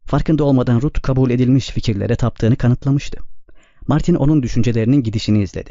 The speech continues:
ama daha ileri gitmekten kaçındı. Preps, Van der Water ve İngilizce profesörlerine ilişkin fikirleri yüzünden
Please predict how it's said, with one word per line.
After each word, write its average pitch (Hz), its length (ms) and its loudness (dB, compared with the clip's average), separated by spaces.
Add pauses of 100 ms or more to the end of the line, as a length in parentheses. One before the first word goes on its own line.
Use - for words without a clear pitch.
(260)
ama 107 180 2
daha 117 180 0
ileri 147 220 2
gitmekten 143 460 -2
kaçındı. 92 380 -4 (960)
Preps, 170 320 0
Van 135 180 4
der 120 120 2
Water 123 400 -2
ve 110 80 -2
İngilizce 127 500 0
profesörlerine 107 640 0
ilişkin 107 300 -2
fikirleri 117 440 -2
yüzünden 123 420 -2